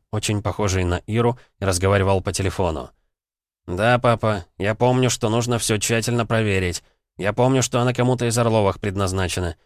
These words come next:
«Не надо мне одно и то же повторять сто пятый раз. Я помню, что они ненормальные и себе на уме. Все, не отвлекай меня, я работаю».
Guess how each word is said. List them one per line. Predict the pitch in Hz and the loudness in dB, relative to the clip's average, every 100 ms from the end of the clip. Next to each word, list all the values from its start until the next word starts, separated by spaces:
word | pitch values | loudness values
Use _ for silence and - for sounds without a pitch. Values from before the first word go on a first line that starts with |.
| _ _ - | _ _ -8
«Не | 101 | -2
надо | 117 127 120 113 | 2 2 4 2
мне | 117 113 | 2 2
одно | 110 123 | 2 0
и | 117 | 0
то | 123 | 0
же | 117 | 0
повторять | 110 - 113 113 117 | 0 0 0 0 0
сто | - 110 | 0 0
пятый | 117 107 | 0 2
раз. | 110 104 98 107 | 4 4 2 0
Я | 110 | -2
помню, | 131 131 127 | 2 2 2
что | - 120 | 0 -2
они | 113 117 | 0 0
ненормальные | 113 113 110 120 127 123 120 | 2 2 2 2 2 2 0
и | 110 | -2
себе | - 107 117 | -2 0 0
на | 113 | 2
уме. | 110 104 90 - _ _ - | 2 0 -2 -6 _ _ -6
Все, | - 139 | 0 2
не | 127 | 2
отвлекай | 113 123 120 117 | 2 -2 2 2
меня, | 107 98 | 2 0
я | 98 104 | 0 2
работаю». | 107 107 95 90 80 | 2 2 0 -2 -4